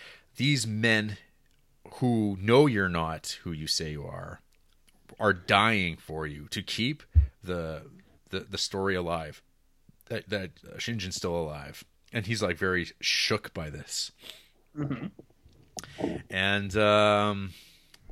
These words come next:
Speaker 1: I don't know. It all kind of builds to, like, the finally where, like, I get, there's, like, a thing with a horse. <laughs> The, the,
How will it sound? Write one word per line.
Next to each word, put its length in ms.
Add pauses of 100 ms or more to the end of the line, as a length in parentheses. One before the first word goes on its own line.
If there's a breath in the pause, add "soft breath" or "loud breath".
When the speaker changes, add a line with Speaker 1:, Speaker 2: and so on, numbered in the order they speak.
Speaker 1:
I 100
don't 140
know. 220 (500 loud breath)
It 60
all 140
kind 180
of 100 (180)
builds 440
to, 140
like, 320
the 160
finally 400
where, 220
like, 160 (240)
I 220
get, 160
there's, 140
like, 120
a 40
thing 140
with 120
a 80
horse. 680
<laughs> 60 (920 loud breath)
The, 320 (760 loud breath)
the, 100